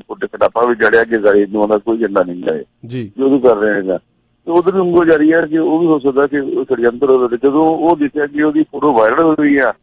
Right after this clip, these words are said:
Speaker 2: ਜੀ, ਜੀ।
Speaker 1: ਪਰਵਾਨਾ ਦੀ ਤੇ, ਅਹ, ਸਿਰਸੇ ਦੀ, ਤੇ ਸਿਰਸਾ ਤੇ ਭਾਜਪਾ ਦਾ ਮੁੱਖ ਸਰਗਣਾ ਹੈਗਾ, ਮੁੱਖ ਲੀਡਰ ਹੈਗਾ ਇਸ ਵੇਲੇ।
Speaker 2: ਹੂੰ, ਹੂੰ।
Speaker 1: ਤੇ ਇਸ ਕਰਕੇ ਉਹਨਾਂ ਇਹ ਗੱਲ ਜਿਹੜੀ ਉਹ ਸ਼ਾਮਿਲ ਕੀਤੀ ਹੈ। ਲੇਕਿਨ ਸਿਰਸਾ ਨੇ ਇਹ ਗੱਲ ਆਖੀ ਹੈਗੀ ਆ ਕਿ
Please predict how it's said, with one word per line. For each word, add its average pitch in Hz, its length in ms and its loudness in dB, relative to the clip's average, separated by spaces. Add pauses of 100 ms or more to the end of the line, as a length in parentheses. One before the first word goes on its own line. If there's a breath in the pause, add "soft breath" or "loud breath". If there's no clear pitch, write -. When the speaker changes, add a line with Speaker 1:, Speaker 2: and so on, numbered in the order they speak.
Speaker 2:
ਜੀ, 120 140 -12
ਜੀ। 120 120 -8
Speaker 1:
ਪਰਵਾਨਾ 131 460 0
ਦੀ 147 180 4
ਤੇ, 135 520 0
ਅਹ, - 480 -8
ਸਿਰਸੇ 123 380 -8
ਦੀ, 127 200 0
ਤੇ 123 140 0
ਸਿਰਸਾ 131 340 0
ਤੇ 147 100 -2
ਭਾਜਪਾ 120 380 0
ਦਾ 131 120 2
ਮੁੱਖ 123 200 -6
ਸਰਗਣਾ 123 400 -6
ਹੈਗਾ, 123 180 0
ਮੁੱਖ 120 280 -4
ਲੀਡਰ 117 300 0
ਹੈਗਾ 123 140 2
ਇਸ 110 160 -2
ਵੇਲੇ। 107 180 -4 (300)
Speaker 2:
ਹੂੰ, 139 160 -10
ਹੂੰ। 113 200 -12
Speaker 1:
ਤੇ 135 120 -4
ਇਸ 147 200 0
ਕਰਕੇ 165 220 0
ਉਹਨਾਂ 170 220 2 (140)
ਇਹ 151 160 -2 (120)
ਗੱਲ 135 120 4
ਜਿਹੜੀ 135 300 2
ਉਹ 147 220 2
ਸ਼ਾਮਿਲ 131 400 -2
ਕੀਤੀ 120 280 -8
ਹੈ। 117 60 2
ਲੇਕਿਨ 135 240 -2
ਸਿਰਸਾ 147 320 -4
ਨੇ 170 120 -2
ਇਹ 156 220 -2
ਗੱਲ 139 180 2
ਆਖੀ 120 300 -4
ਹੈਗੀ 120 240 -4
ਆ 156 80 0 (560)
ਕਿ 143 80 -6